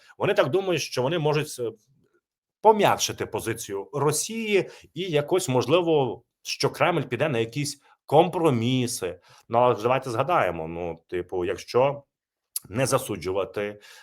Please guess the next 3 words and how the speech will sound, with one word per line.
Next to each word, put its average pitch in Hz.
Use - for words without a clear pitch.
ем, 90
злочини 107
Росії 104